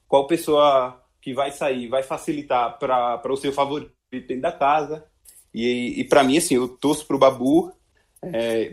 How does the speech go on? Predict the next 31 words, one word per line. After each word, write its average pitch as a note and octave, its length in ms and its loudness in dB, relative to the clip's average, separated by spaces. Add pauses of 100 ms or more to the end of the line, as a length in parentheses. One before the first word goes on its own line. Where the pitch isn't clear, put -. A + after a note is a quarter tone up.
já C#3 220 4
mudei C#3+ 420 0
várias G#3 760 4
<laughs> - 20 -20
vezes C#3 460 -8
de D3+ 80 0
opinião, C3+ 520 -6
de C3+ 100 -12
ontem C#3+ 180 -6
pra C#3+ 220 4
hoje, A#2+ 400 -4 (340)
de B2 140 -6
quem C#3 220 2
é D3+ 40 0
melhor C3 260 6
sair, A#2+ 280 2
Manu B2 320 -2
ou C3+ 120 2
Mari. A#2 560 -4 (560)
Mas, B2+ 840 -4 (300)
é, A2+ 580 -4 (720)
é, C#3 140 -4
na B2 160 6
tua D#3+ 200 8
pergunta, D3 420 2
falando C3+ 340 0
de C3+ 240 0
Eve, C#3 140 -2
eu C3+ 100 2
acho C#3 160 -4
que, D3 300 -6